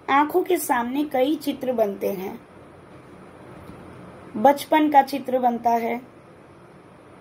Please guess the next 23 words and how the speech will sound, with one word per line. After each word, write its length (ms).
बचपन 440
के 140
खास 400
समय 420
का 160
चित्र 340
बनता 320
है, 320
जब 200
खेल 540
और 180
साथी 760
हमारे 320
साथ 400
हुआ 160
करते 340
थे। 80
उन 200
साथियों 560
में 120
एक 160
खास 320
साथी 560